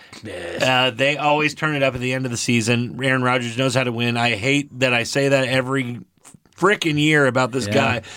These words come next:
Speaker 2: The two teams <clears throat> vying to secure a playoff berth meet head-to-head. Um, I
Speaker 1: You like, you like Green Bay?
Speaker 2: I like Green Bay.
Speaker 1: The, the line's at, m-, uh, four and a half here. Green Bay's a four and a half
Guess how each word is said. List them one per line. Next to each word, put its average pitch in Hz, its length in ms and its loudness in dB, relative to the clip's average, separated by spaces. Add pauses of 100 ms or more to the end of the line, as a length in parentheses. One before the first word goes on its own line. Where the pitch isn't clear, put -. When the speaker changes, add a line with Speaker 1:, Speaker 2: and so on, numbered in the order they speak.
(100)
Speaker 2:
The - 80 -2
two 214 220 0
teams 175 440 0
<clears throat> - 120 -12
vying 151 400 0
to 147 120 -8
secure 147 440 2
a 120 160 -4
playoff 143 360 2
berth 131 300 -2
meet 131 160 0
head-to-head. 131 640 0 (500)
Um, 123 600 2 (260)
I 139 200 0 (180)
Speaker 1:
You 131 120 0
like, 135 320 2
you 151 220 4
like 147 280 2
Green 156 280 2
Bay? 180 320 6
Speaker 2:
I - 20 0
like 165 240 -2
Green 135 280 -6
Bay. 110 420 2
Speaker 1:
The, 160 240 2
the 156 180 0
line's 175 380 2
at, 139 140 4
m-, 143 240 -4 (120)
uh, 131 240 2
four 175 240 2
and 151 80 2
a 135 40 0
half 131 240 -2
here. 123 260 0
Green 147 340 2
Bay's 147 260 2
a 131 80 2 (360)
four 160 160 4
and 151 80 2
a 131 40 0
half 131 300 -2